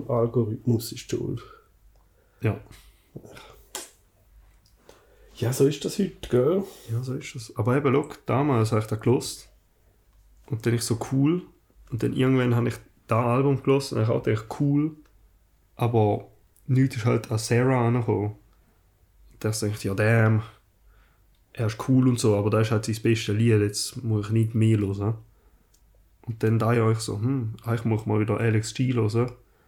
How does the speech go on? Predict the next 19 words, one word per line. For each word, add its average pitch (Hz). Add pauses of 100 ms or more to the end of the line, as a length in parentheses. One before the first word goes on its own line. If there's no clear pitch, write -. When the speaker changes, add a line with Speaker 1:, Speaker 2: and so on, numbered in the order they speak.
(500)
Speaker 2:
Und 104 (880)
einfach, - (520)
keine 113
Ahnung, 113 (200)
jedes 117
Album, 120
das 113
ich -
gehört 127
habe, 117
bis 117
jetzt 113
von 117
ihm, 110 (540)
habe 123
ich 113
mega 110
gut 120
gefunden. 110